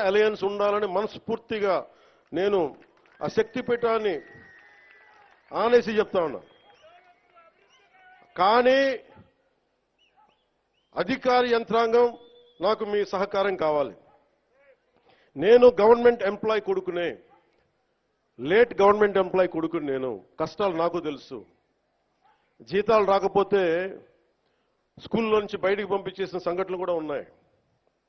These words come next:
నాకు అవి తెలుసు. నాకు కరెక్ట్గా కూర్చోబెట్టి ఒకటో తారీఖు జీతాలు రావు, ఏడుకో ఎనిమిదికో వస్తే స్కూల్ నుంచి పంపించేసేవాళ్ళు నన్ను. అవి కూడా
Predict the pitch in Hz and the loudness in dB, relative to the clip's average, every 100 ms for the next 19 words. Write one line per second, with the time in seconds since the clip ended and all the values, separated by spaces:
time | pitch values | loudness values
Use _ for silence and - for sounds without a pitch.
0 | _ _ _ _ _ _ _ _ _ - | _ _ _ _ _ _ _ _ _ -10
1 | 147 143 196 180 190 156 165 139 131 95 | -6 -6 -4 -4 -6 -6 -6 -6 -8 -12
2 | _ _ _ _ _ _ _ _ _ _ | _ _ _ _ _ _ _ _ _ _
3 | _ _ _ _ _ _ _ _ _ - | _ _ _ _ _ _ _ _ _ -6
4 | 185 202 208 214 214 208 - 208 208 202 | -6 -6 -4 -4 -4 -6 -2 0 0 -2
5 | 208 208 - _ _ _ _ _ 123 165 | -6 -8 -12 _ _ _ _ _ -6 -2
6 | 220 208 214 175 208 220 196 185 151 - | -2 -2 -4 -4 -4 -4 -2 -2 -2 -6
7 | - - _ - 123 180 202 208 196 202 | -20 -20 _ -12 -4 -2 2 2 2 0
8 | 196 196 185 - 214 208 - 214 214 214 | -4 -4 -4 -4 -4 -4 -8 -10 -8 -6
9 | 202 196 208 196 196 175 151 123 98 - | -6 -8 -8 -8 -4 -4 -4 -8 -10 -18
10 | _ _ _ _ _ _ _ _ _ _ | _ _ _ _ _ _ _ _ _ _
11 | _ _ _ _ _ _ 147 185 214 | _ _ _ _ _ _ -6 -2 -4